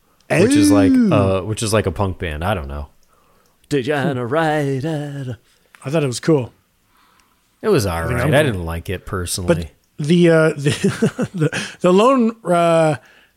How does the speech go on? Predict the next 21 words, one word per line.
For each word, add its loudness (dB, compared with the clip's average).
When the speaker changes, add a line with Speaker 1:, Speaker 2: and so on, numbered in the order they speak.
Speaker 2:
Rangers 2
at 4
one 4
point 2
described 2
their 4
sound 2
as 2
power 0
slop. -4
Speaker 3:
<gasps> -20
I -4
thought 0
that 4
was 2
funny 4
when 2
they 2
couldn't 2
just, -4
like, -2